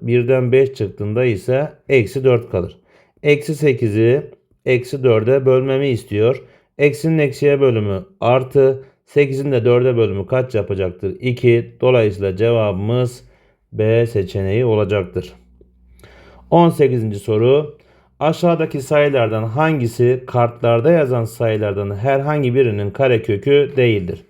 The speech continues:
Altmış dokuzun karekökü nedir? On üç. İki yüz yirmi beşin karekökü on beş. Üç yüz altmış birin karekökü ise on dokuzdur. Şimdi on üç var, on beş var,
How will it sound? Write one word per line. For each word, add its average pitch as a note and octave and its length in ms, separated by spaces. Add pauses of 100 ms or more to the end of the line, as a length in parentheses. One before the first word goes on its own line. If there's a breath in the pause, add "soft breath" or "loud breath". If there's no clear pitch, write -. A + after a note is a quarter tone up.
(440 soft breath)
Altmış E3+ 440
dokuzun A2+ 360
karekökü A#2+ 600
nedir? B2 440 (220)
On A2 200
üç. A2+ 420
İki B2 260
yüz C#3 180
yirmi B2+ 180
beşin A2 280
karekökü G2+ 1000
on A2+ 300
beş. C3 340 (400 soft breath)
Üç F3+ 240
yüz B2 100
altmış A#2 400
birin G2+ 280
karekökü B2 840
ise A#2+ 680 (120)
on A#2+ 460 (120)
dokuzdur. G2 640 (520 soft breath)
Şimdi G2 680
on B2 200
üç C3+ 220
var, D#3 240 (640)
on A#2 260
beş G#2+ 280
var, G#2+ 320